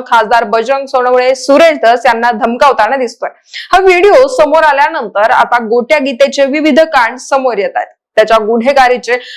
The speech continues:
आणि दहशतीचे विविध व्हिडिओज व्हायरल होत आहेत आणि यातूनच गोट्या गीतेचा गुन्हेगारी इतिहास समोर येतोय. गोट्या गीते हा संतोष देशमुख हत्याकांड प्रकरणातील आरोपी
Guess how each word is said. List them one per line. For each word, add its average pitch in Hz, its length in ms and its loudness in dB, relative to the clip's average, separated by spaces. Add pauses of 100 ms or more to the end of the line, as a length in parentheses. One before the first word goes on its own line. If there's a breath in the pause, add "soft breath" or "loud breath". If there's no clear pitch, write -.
आणि 311 160 2
दहशतीचे 349 840 0
विविध 269 380 0
व्हिडिओज 269 760 -2
व्हायरल 247 360 0
होत 214 160 -10
आहेत - 120 -14 (260)
आणि 226 180 2
यातूनच 233 500 0
गोट्या 226 380 2
गीतेचा 220 380 -2 (340 loud breath)
गुन्हेगारी 285 720 2
इतिहास 214 540 -2
समोर 202 260 0
येतोय. 196 300 -4 (360 soft breath)
गोट्या 233 200 4
गीते 226 360 2
हा 226 180 2
संतोष 269 480 0
देशमुख 294 480 -2
हत्याकांड 262 480 0
प्रकरणातील 247 680 -2
आरोपी 240 400 0